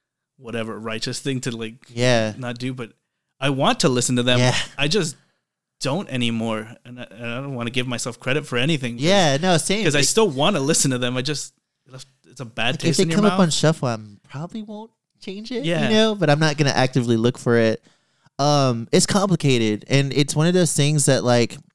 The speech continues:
Speaker 2: I, I was definitely a mics are for singing, not swinging guy.
Speaker 1: <laughs> Yeah, yeah.
Speaker 2: I, I took Brand New. I was on Brand New. So even though I liked Taking Back Sunday,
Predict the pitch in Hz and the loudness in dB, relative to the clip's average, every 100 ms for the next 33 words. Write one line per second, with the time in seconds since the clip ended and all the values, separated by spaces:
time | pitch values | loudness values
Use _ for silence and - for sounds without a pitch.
0 | _ _ _ - 127 135 139 139 135 127 | _ _ _ -8 -2 2 4 4 4 2
1 | 123 - _ _ _ _ _ - 156 202 | -2 -6 _ _ _ _ _ -2 2 2
2 | 175 151 151 165 156 156 147 _ _ _ | 4 2 2 2 2 2 -2 _ _ _
3 | _ _ _ _ _ _ _ 120 123 131 | _ _ _ _ _ _ _ -6 0 2
4 | - 131 127 - 127 131 127 127 - 120 | 2 2 2 2 2 2 2 0 0 -2
5 | 120 139 143 147 151 139 123 - 135 - | -2 0 2 2 2 -2 -4 0 0 -2
6 | - 123 147 - 165 - 139 135 127 127 | -4 -2 0 0 -2 -2 0 2 2 0
7 | 113 135 147 135 123 131 123 123 127 147 | 2 2 2 2 2 0 2 0 2 2
8 | 185 180 117 127 - 127 127 117 98 - | 4 2 4 0 0 -2 0 0 0 2
9 | 120 120 104 101 | 2 4 2 2